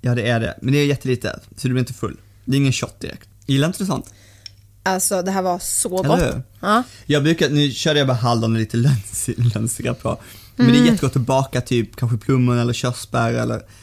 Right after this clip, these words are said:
Speaker 1: mm, aprikos och sånt där lite i ugnen. Så att de blir varma och sen strö över lite socker så att det karamelliseras och sen kör på. Ah,
Speaker 2: Mm-hmm.
Speaker 1: och typ lite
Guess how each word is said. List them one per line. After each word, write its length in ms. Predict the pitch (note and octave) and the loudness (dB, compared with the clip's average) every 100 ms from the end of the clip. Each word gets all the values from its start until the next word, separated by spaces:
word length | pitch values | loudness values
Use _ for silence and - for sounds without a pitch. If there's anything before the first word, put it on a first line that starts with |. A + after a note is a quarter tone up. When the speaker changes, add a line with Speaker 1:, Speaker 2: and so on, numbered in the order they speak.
| G2+ - | -20 -12
Speaker 1:
mm, 520 | A2 A#2 C#2+ F2 G2 | -8 -8 -8 -8 -8
aprikos 500 | - - B2 C#3+ A#2+ | -6 -6 -2 0 0
och 60 | C3+ | -2
sånt 140 | D3+ | -2
där 100 | C#3 | 0
lite 200 | B2 A#2 | 0 0
i 40 | C3+ | 0
ugnen. 520 | D#3 B2+ G#2+ A2+ C3+ - - - | 2 0 -2 -2 -4 -6 -16 -8
Så 60 | |
att 60 | B2 | -2
de 40 | |
blir 100 | C3 | 0
varma 380 | B2 C#3 C#3+ A#2+ | 2 2 2 0
och 80 | A#2 | 0
sen 100 | B2+ | -2
strö 160 | - B2+ | -2 -2
över 100 | A#2+ | -2
lite 160 | A2 | -4
socker 380 | - - A#2 - | -6 -8 -8 -8
så 80 | A#2+ | -10
att 60 | A2+ | -10
det 60 | |
karamelliseras 680 | - A#2 A#2 A#2+ - A2 - | -8 -4 -2 -2 -2 -4 -6
och 60 | - | -8
sen 140 | - | -8
kör 200 | G#2+ A2+ | -4 -4
på. 280 | - - - - - - | -6 -10 -14 -16 -20 -2
Ah, 160 | C#3 G#3+ F3+ - | 2 2 0 -4
Speaker 2:
Mm-hmm. 140 | B3+ C4+ | 2 4
Speaker 1:
och 120 | B3+ | 4
typ 120 | A#2+ | 2
lite 260 | A#2+ B2 | 0 0